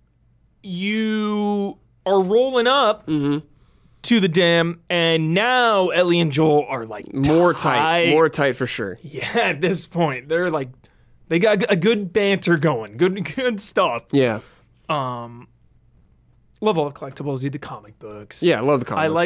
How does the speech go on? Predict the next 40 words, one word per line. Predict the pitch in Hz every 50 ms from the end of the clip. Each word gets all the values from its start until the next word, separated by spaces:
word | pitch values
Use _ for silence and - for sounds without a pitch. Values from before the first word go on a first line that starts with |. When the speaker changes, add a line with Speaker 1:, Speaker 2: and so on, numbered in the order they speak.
| 180 175
Speaker 1:
like | - 180
when, | 165 156 147 143 139 139
uh, | 131 127 120
you | 120 127 127
collect | - - 135 120 117 -
one | 123 113
and | 110 110 113
Joel | - 113 110 107 107
is | 110 107 -
like, | 120 127 -
"Oh, | - - -
one | - 135 135
of | 135 - -
Ellie's | 135 156 160 151 135
Speaker 2:
One | 135 127
of | 123
the | -
Speaker 1:
comics." | - 151 170 170 139
Speaker 2:
comic | 123 123 123
books, | 113 120 113 - - 120
yeah. | 127 131 113 123 - _ _ _ -
Yeah. | - 131 120 101 - _ _ _ _ _
Speaker 1:
You're | - 156 165
like, | 180 -
"Ellie, | - 208 254 294 330 320 277 240
I |
found | 180 - 254 277 294 294 294 294
another | 294 285 269 254
comic | - - - 277
Speaker 2:
Comic. | 294 311 160 165 131 120 127
Speaker 1:
for | -
Speaker 2:
Oh, | 330 381 381
Speaker 1:
you." | 330
Speaker 2:
sweet, | - - 330 359 370 349 330 - -
yeah. | 220 170 135
Speaker 1:
Just | 117 135
love | 156 147 143 160 170 170 160 151 139 131
that | 123 107 104 -
stuff. | - - - - _ - - - - - _ _ _ _ _ _ _ - _ _ _ -
Um, | - 147 139 131 120 107 110 107 104